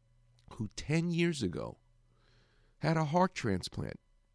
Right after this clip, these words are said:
Are you kidding me? Talk about the ultimate zigzag in life. I'm fixing his hip, knowing that at the other end of the table, keeping him alive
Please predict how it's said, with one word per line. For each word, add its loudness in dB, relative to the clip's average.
Are 4
you 4
kidding 0
me? 2
Talk 2
about 4
the 4
ultimate 4
zigzag 6
in 2
life. 2
I'm 4
fixing 2
his 2
hip, 2
knowing 4
that -2
at -4
the -6
other 4
end 2
of 2
the 2
table, 0
keeping -2
him 2
alive -2